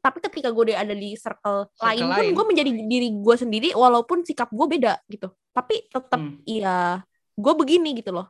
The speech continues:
Speaker 1: Kayak apa ya? Kayaknya gua punya ini deh, kepribadian ganda gitu deh. <laughs>
Speaker 2: Lu kayak ber-,
Speaker 1: Lu tau
Speaker 2: dua puluh empat
Speaker 1: gak sih?
Speaker 2: kepribadian
Speaker 1: Yang
Speaker 2: ya? Yang kayak film itu.
Speaker 1: Iya, yang kayak
Speaker 2: Kepribadian
Speaker 1: film,
Speaker 2: lu ganti-ganti.
Speaker 1: gua baru ngomong.
Speaker 2: Split. Itu kan gua bilang, ya meskipun nih, kayak kan lu bilang tadi ada delapan.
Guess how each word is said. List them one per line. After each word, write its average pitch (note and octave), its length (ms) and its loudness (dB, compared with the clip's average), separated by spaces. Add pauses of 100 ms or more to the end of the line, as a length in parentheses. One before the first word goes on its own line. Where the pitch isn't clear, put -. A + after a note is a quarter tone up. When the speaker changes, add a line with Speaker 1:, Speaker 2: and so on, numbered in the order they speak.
(140)
Speaker 1:
Kayak C#4 320 -2
apa - 80 -2
ya? A#3 80 2
Kayaknya G4 240 0
gua A4 160 4
punya E4+ 260 -2
ini F#4 220 -2
deh, G#3+ 160 -2 (540)
kepribadian B3+ 600 2
ganda B3 460 4
gitu C4+ 200 -2
deh. G#3+ 200 -2 (280)
<laughs> C4+ 360 -2
Speaker 2:
Lu C4+ 80 -8
kayak D4 240 -2
ber-, G#3 240 0
Speaker 1:
Lu F#3+ 80 -4
tau - 0 -
Speaker 2:
dua F#3+ 60 0
puluh G3+ 100 0
empat G#4+ 160 8
Speaker 1:
gak C#4 100 6
sih? - 140 8
Speaker 2:
kepribadian G3 400 2
Speaker 1:
Yang F4 160 2
Speaker 2:
ya? - 300 -6
Yang G#3 140 2
kayak G#3+ 200 2
film A#3+ 320 2
itu. A#3+ 140 -6 (600)
Speaker 1:
Iya, G4 240 0
yang G#4 160 4
kayak G#4+ 160 4
Speaker 2:
Kepribadian - 0 -
Speaker 1:
film, F4+ 80 4
Speaker 2:
lu F#4+ 60 2 (100)
ganti-ganti. G#4 60 -4
Speaker 1:
gua A#4 100 8
baru A#4 220 6 (100)
ngomong. D#4+ 400 2 (640)
Speaker 2:
Split. C#4 320 0 (320)
Itu A#3+ 320 -10
kan C#4 180 -2
gua B3 140 -6
bilang, A#3 260 -2
ya G3+ 200 -2 (120)
meskipun G3 400 -8
nih, G3 160 -4
kayak E3 180 -4
kan A3+ 120 0
lu C#4 80 2
bilang F#3 180 2
tadi D3+ 160 -4
ada D#3+ 160 -6
delapan. D3 460 -6